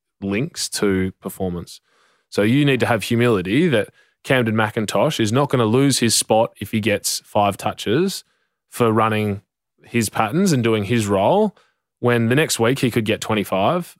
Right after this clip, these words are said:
that, that he's, he's humble enough to do his role, not go outside it, knowing full well that he's safe, that disposals and, um, game impact from a statistical point of view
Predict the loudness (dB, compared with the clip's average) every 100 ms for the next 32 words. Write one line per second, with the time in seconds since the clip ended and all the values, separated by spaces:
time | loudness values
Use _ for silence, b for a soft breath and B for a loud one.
0 | -14 -12 -12 _ _ -4 -4 _ _ _
1 | -6 -2 0 0 0 2 2 2 2 0
2 | -2 -2 0 2 2 0 2 2 2 0
3 | 2 2 0 0 0 2 2 0 0 2
4 | 2 0 0 2 2 2 0 0 0 0
5 | 0 0 0 -4 -14 _ _ _ -2 -2
6 | -2 -8 _ _ -6 0 2 2 2 2
7 | 2 0 0 -2 -4 -8 -6 -2 0 0
8 | -2 -2 0 0 0 -2 0 0 -2 -8
9 | -20 _ -4 -2 0 0 -2 -6 -6 -4
10 | -4 -4 -4 -2 -2 0 0 0